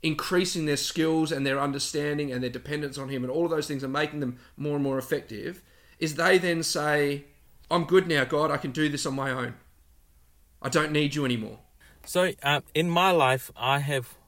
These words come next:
Speaker 2: you know, known everything that Pastor John has just talked about, that I don't wanna be a person that gets disqualified for something.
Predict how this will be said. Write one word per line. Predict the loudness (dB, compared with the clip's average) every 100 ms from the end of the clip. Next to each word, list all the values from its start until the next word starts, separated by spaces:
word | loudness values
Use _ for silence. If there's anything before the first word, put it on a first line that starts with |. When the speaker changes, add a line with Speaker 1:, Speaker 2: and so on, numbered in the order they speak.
| -20 -20 -20 -20 -20 -8
Speaker 2:
you | -6
know, | -6 -10 -20 -20 -16
known | -2 2 4 2 -2 -10 -4
everything | -2 -2 -4 -4
that | -4 -4
Pastor | -4 -4 -6
John | -6 -4
has | -4 -8
just | -8
talked | -4 -6 -4
about, | -2 -2 -2 -12 -20 -20 -2
that | -2 -2 -6 _ _ _
I | 0 2
don't | 2 2
wanna | 0 0
be | -2
a | -6
person | -4 0 0 0 -4 -6 -10 _ -20 _
that | -2 0 0 -4 _ _ -12 -4
gets | -2 -2
disqualified | -2 -2 0 -2 0 0 0 0
for | -4
something. | -2 -4 -4 -10